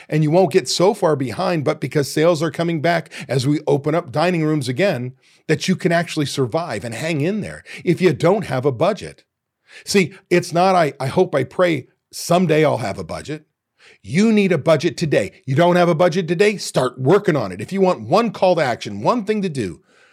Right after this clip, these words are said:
from this podcast, from me talking to you right now, is you gotta have a budget. You cannot use industry standards as your numbers.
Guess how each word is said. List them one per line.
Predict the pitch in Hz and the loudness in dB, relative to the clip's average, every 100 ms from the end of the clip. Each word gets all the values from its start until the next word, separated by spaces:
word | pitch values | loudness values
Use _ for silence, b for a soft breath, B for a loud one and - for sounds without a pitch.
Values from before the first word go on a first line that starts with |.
| b | b
from | - - 190 214 | -18 0 2 4
this | 185 196 | 2 0
podcast, | 135 123 - 82 76 - _ _ _ _ - | -6 -8 -8 -14 -18 -20 _ _ _ _ -8
from | 120 127 | -6 -2
me | 254 | -2
talking | 208 208 175 165 | 2 2 2 0
to | 127 | -4
you | 104 | -4
right | 113 202 285 | 0 0 0
now, | 160 98 - B B | -4 -4 -10 B B
is | 123 | -8
you | 143 - | -8 -4
gotta | 233 220 160 | -2 -2 -2
have | 131 | -4
a | 113 | -6
budget. | 107 185 - - _ _ _ _ _ _ _ | -4 -4 -4 -14 _ _ _ _ _ _ _
You | 170 | -6
cannot | 175 208 240 208 | -2 0 2 0
use | 185 160 | -2 0
industry | 185 170 147 170 | 0 0 -2 -4
standards | - 170 185 85 - - _ _ _ _ _ _ _ | -4 -4 -4 -8 -14 -20 _ _ _ _ _ _ _
as | 160 143 | 0 2
your | 147 175 | 4 4
numbers. | 160 214 123 87 | 4 0 -2 -8